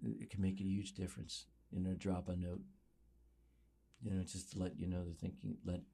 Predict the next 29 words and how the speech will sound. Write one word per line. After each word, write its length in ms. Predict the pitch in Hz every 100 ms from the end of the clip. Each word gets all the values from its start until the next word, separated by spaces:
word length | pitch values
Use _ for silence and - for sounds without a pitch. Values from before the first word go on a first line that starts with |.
| -
that 200 | 95 -
person 400 | 98 92 90 90
know 260 | 87 87 85
that 120 | 92 - - - -
you're 100 | 95
thinking 420 | - 101 95 82
of 120 | 80 82
them. 100 | - - - - - - - - -
Uh, 260 | 90 90 85 -
and 380 | 95 92 92 95
there's 160 | 95
certainly 240 | 113 110 92
no 120 | 92
better 220 | 92 87
time 240 | 85 92 85
to 60 |
do 160 | 85 92
that 160 | 85 85
than 120 | 78
Christmas. 520 | 98 90 - 82 - - - - - - - -
So 460 | - 90 87 85 - - - - - - -
I 120 | 101
would 160 | 95 -
say 220 | 101 92
that 280 | 87 90 - -
those 240 | 92 92 -
two 200 | - 92
things, 480 | 95 90 82 80 - - - - - -
uh, 220 | 92 87